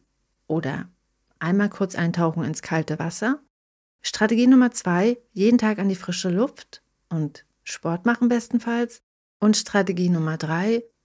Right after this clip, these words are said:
mehr Licht mit Hilfe von Tageslichtlampen. Deshalb jetzt mal die Frage an dich: Was macht der Winter mit dir und mit deiner Kreativität?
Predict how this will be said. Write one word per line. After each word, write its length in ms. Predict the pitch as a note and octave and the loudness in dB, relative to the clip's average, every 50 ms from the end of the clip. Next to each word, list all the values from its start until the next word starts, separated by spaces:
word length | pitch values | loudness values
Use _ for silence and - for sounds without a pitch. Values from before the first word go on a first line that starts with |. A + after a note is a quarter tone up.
| _ _ | _ _
mehr 240 | A3 A#3+ B3+ B3+ A#3 | 4 4 6 6 4
Licht 360 | G3 G#3 G#3+ - - - - | 4 2 0 -2 -4 -4 -2
mit 240 | F#3+ F#3+ F3+ F#3 - | -2 -2 -2 -4 -4
Hilfe 320 | - F3+ F3 E3 - G3 | -2 -2 -2 0 -2 -4
von 200 | - A3+ A3+ A3 | 0 0 0 0
Tageslichtlampen. 1200 | A3+ - A3 A#3 A#3 G#3 F3 F3+ - - D3 - - - - - D#3 - - - - - - _ _ _ _ _ _ _ _ _ _ _ _ _ - | 0 -2 -4 -2 -2 -2 -4 -4 -6 -12 -12 -10 -10 -10 -10 -10 -10 -10 -10 -10 -10 -12 -14 _ _ _ _ _ _ _ _ _ _ _ _ _ -2
Deshalb 300 | E3+ F3 - G3 G3+ G3+ | -2 0 0 0 0 0
jetzt 160 | G#3 G#3 - | -2 -2 -2
mal 80 | A3 G#3+ | -2 0
die 100 | A3+ A3 | 0 -2
Frage 360 | - - G#3+ G#3 A3 A3 A3 | -2 -4 -6 -4 -2 -2 0
an 120 | A3 A3 | 2 2
dich: 300 | G#3+ A#3 B3 B3 - _ _ _ _ _ _ _ _ _ | 2 2 0 -4 -6 _ _ _ _ _ _ _ _ _
Was 260 | - G3 F#3 F3+ F#3 | 0 0 0 0 0
macht 360 | - F#3 F3 D#3 - - - - | 0 0 0 0 -2 -4 -2 0
der 160 | F3+ F3 F3 | 0 0 2
Winter 280 | F3 E3 F3 - F3 | 0 -2 0 0 0
mit 320 | F3+ G3+ G#3 F#3+ - - - | 2 2 2 0 0 -2 0
dir 380 | C4+ D4+ C#4 G#3+ F3 E3 - - | 4 4 4 4 4 2 0 -2
und 140 | - C#3+ E3 | -4 -2 -2
mit 240 | F#3+ G3 F#3+ - | -2 -2 -2 -2
deiner 360 | A3 A3 A#3+ C#4 D4 C4+ G#3+ F3+ | -2 2 4 6 6 6 6 4
Kreativität? 1000 | - - - E3 D#3 - - - - - C3+ - - - - - - - - | 0 -4 -6 -6 -6 -6 -8 -12 -12 -12 -12 -12 -12 -14 -14 -14 -16 -20 -20